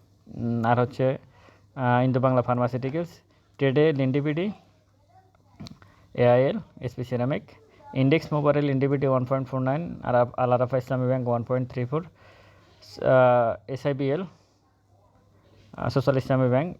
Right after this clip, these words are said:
পয়েন্ট সিক্স নাইন, Index Mobile পজিটিভে রাখছে, আর Index Negative করে রাখছে ইসলামী Bank থ্রি পয়েন্ট থ্রি ফাইভ, ব্র্যাক Bank ওয়ান পয়েন্ট নাইন সিক্স, আর ব্যাট বেশি হচ্ছে ওয়ান পয়েন্ট এইট সিক্স। এ হচ্ছে মোটামুটি ইনডেক্সের অবস্থান আজকে। সব কিছু মিলাই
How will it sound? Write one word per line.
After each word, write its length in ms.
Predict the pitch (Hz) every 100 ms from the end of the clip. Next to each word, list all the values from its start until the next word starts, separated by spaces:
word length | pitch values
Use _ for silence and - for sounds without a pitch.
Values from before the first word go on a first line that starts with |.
| -
পয়েন্ট 240 | 131 127 131
সিক্স 240 | 151 147
নাইন, 200 | 131 120
Index 300 | 127 127 123
Mobile 260 | 127 120 123
পজিটিভে 400 | 120 113 120 117
রাখছে, 260 | 113 - 131
আর 100 | 123
Index 320 | 123 139 139
Negative 320 | 123 127 147 147
করে 140 | 139
রাখছে 400 | 139 135 143 139 - _ - - -
ইসলামী 320 | 131 139 135
Bank 200 | 139 143
থ্রি 160 | 143 139
পয়েন্ট 340 | 139 135 127
থ্রি 120 | 131
ফাইভ, 260 | 123 127 143 - 151 - - -
ব্র্যাক 260 | 123 127 120
Bank 300 | 139 139 127
ওয়ান 180 | 127
পয়েন্ট 520 | 123 131 131 - - 135
নাইন 200 | 131 127
সিক্স, 320 | 165 165 -
আর 160 | 131
ব্যাট 200 | 123 127
বেশি 240 | 117 135 143
হচ্ছে 200 | 135 135
ওয়ান 160 | 123
পয়েন্ট 260 | 117 127 123
এইট 160 | 120 -
সিক্স। 360 | 107 101 - - - - - - - - - -
এ 160 | 151 156
হচ্ছে 240 | 160 180
মোটামুটি 420 | 175 165 160 151
ইনডেক্সের 420 | 151 135 139 -
অবস্থান 380 | 139 127 123 135
আজকে। 280 | 120 - 160 226 - -
সব 140 | -
কিছু 240 | 180 160 175
মিলাই 460 | 165 156 165 220